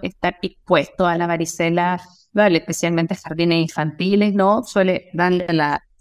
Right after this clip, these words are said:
la corte completa. Entonces, ante eso es mejor, ¿cierto?,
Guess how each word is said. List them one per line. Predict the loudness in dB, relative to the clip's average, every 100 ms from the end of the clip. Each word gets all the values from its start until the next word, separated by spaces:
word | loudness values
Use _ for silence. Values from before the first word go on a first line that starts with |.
| _ _ -2
la | 0 0
corte | 0 0 -2
completa. | -4 -4 0 0 0
Entonces, | -4 -4 -4 -4 -6 -8 _ _ _ _
ante | -4 -2 -2
eso | -4 0 0
es | 0 0
mejor, | -2 -2 -2
¿cierto?, | -2 -2 -2 -2